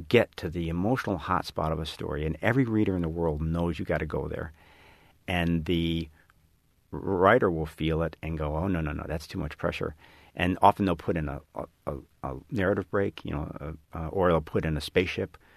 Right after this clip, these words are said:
or some kind of funky technical, like a flashback to eighteen forty-six or something. And so they'll do almost anything. Your subconscious will do almost anything to avoid going to the deepest place there is.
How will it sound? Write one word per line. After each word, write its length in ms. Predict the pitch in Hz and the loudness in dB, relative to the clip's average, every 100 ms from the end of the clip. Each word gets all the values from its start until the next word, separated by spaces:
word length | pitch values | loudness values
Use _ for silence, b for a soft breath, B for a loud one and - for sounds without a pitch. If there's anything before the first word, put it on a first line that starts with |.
| b - | b -6
or 220 | 85 80 | -2 0
some 180 | - 98 | 0 0
kind 220 | - 82 | 2 0
of 80 | 78 | -2
funky 400 | - 87 - 80 | -4 -4 -4 -4
technical, 360 | - - 82 | -2 -2 -2
like 200 | 71 78 | -6 -4
a 100 | 76 | -6
flashback 540 | 71 - 78 78 78 78 | -4 -4 -4 -4 -6 -4
to 100 | 69 | -4
eighteen 300 | 85 - 85 | -6 -6 -8
forty-six 520 | 85 80 78 - - | -6 -8 -6 -6 -8
or 60 | |
something. 400 | - 82 82 85 | -10 -10 -8 -8
And 140 | 82 - B B B | -8 -12 B B B
so 240 | - 98 - 107 - | 4 4 4 -10 2
they'll 160 | 104 95 | 6 6
do 160 | 104 | 4
almost 300 | 98 110 - | 4 2 2
anything. 480 | 107 123 - 87 80 | 2 2 2 0 2
Your 120 | 87 | 0
subconscious 600 | - - - 110 - 82 | 0 -2 2 2 2 -6
will 60 | 90 | -4
do 160 | 85 82 | -4 -2
almost 320 | 92 85 - | -2 -2 0
anything 320 | 98 87 87 | 0 0 -2
to 120 | - | -4
avoid 300 | 80 85 85 | -4 0 -2
going 240 | 80 82 78 | 0 -2 -2
to 100 | 78 | -4
the 120 | 76 | -4
deepest 380 | 85 80 - - | -4 -4 -8 -4
place 260 | 82 80 | -4 -4
there 180 | 76 82 | -2 0
is. 320 | 85 73 - | 0 0 -6